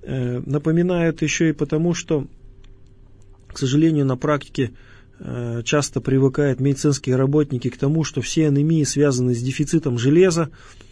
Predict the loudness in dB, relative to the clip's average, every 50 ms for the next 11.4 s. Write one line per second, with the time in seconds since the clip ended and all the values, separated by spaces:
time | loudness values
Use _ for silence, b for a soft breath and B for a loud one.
0 | B B B B -4 0 2 4 6 6 6 4 2 2 2 0 2 4 2 2
1 | 2 2 2 2 0 0 -2 -6 -14 b b b b b b b b -4 -2 -2
2 | 0 0 -2 0 0 2 2 2 2 2 2 2 2 2 2 0 2 0 -2 -2
3 | -4 -6 -4 -2 -2 0 0 2 2 2 2 2 2 0 -2 -2 -2 -2 -2 -2
4 | -2 -2 -2 -4 -4 -4 -4 -6 -4 -4 -2 -2 0 0 -2 -4 -6 -8 -6 -2
5 | 0 2 2 2 4 4 4 4 2 0 -4 -6 -6 -8 -8 -8 -8 -10 -10 -8
6 | -8 -8 -6 -4 -4 -2 -2 -2 -2 -4 -4 -2 0 0 2 2 0 0 -2 0
7 | -2 0 0 0 0 -2 -2 0 2 4 4 4 4 4 2 2 2 2 2 2
8 | 2 2 0 -2 B B B B B B B B B B B -14 -8 -4 -4 -4
9 | -4 -2 -2 -2 0 0 0 0 0 0 0 0 -2 -2 -2 -2 -2 0 0 0
10 | 0 -2 0 2 2 4 2 2 2 0 0 0 0 -2 -4 -4 -4 -4 -4 -6
11 | -6 -2 -2 0 0 -2 -4